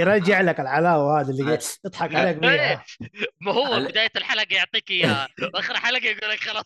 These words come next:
Speaker 2: <laughs> يعشمك بس ترى، انتبه، ها.
Speaker 1: تصدق
Speaker 3: عشان ياخذ
Speaker 1: الفكرة
Speaker 3: الإنرجي من
Speaker 1: حقت-،
Speaker 3: الحلقة.
Speaker 1: الفكرة حقتك رهيبة، ما جت في بالي. يبالي أجربها.
Speaker 3: ما عليك.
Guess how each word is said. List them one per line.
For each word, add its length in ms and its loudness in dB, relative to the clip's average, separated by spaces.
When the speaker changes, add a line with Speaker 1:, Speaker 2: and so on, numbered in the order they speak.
Speaker 2:
<laughs> 2500 0
يعشمك 680 2
بس 240 2
ترى، 400 2
انتبه، 540 0
ها. 120 -4
Speaker 1:
تصدق 180 4
Speaker 3:
عشان 180 2
ياخذ 20 4
Speaker 1:
الفكرة 40 6
Speaker 3:
الإنرجي 320 2
من 60 4
Speaker 1:
حقت-، 320 0
Speaker 3:
الحلقة. 520 -2
Speaker 1:
الفكرة 420 -2
حقتك 440 -4
رهيبة، 380 0
ما 140 -4
جت 220 -8
في 100 -14
بالي. 480 -6
يبالي 380 -2
أجربها. 260 -8
Speaker 3:
ما 60 -2
عليك. 320 -4